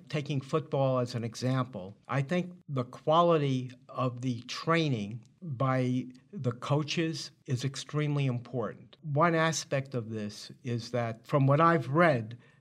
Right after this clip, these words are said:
the quality of the training and oversight of student, uh, athletics tends to be much higher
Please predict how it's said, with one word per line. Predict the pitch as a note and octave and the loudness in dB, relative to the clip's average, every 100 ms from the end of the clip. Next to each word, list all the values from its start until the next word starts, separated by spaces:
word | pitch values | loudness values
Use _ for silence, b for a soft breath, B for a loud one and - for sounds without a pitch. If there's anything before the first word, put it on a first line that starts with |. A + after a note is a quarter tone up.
| - | -16
the | - C3+ C#3 C3+ C3+ | -6 -2 0 -2 -6
quality | - D#3+ F3+ F3+ D3+ C3+ B2+ C3 | 0 4 6 6 4 2 -2 -6
of | - B2+ A#2+ A#2 | -6 -4 -4 -4
the | C3+ B2 A#2 G#2+ - | -4 -2 -4 -10 -8
training | - D#3+ D#3 D3+ D3 C3+ | -2 2 2 2 0 0
and | A2+ | 0
oversight | A#2+ E3+ D#3+ C#3 - - G#2 G#2 - - | 4 4 4 0 0 -4 -4 -4 -8 -12
of | - A#2 G#2+ - | -8 -8 -8 -14
student, | - - - D#3 D3+ C3+ - A#2+ - | -12 -10 -4 -2 -2 -4 -10 -14 -10
uh, | B2 - | -10 -4
athletics | C3 C3+ B2+ C#3+ C#3+ G2+ G2+ - - b - | -2 -2 0 2 2 0 -8 -14 -16 b -10
tends | - D#3+ D3 - | -4 -2 -2 -4
to | C#3+ | -2
be | C#3 C#3 C#3 C#3 - | 0 0 0 -2 -2
much | C#3 C3+ C#3+ - | 0 2 2 -2
higher | - D3+ D3 A#2+ A2 | 2 4 4 2 -2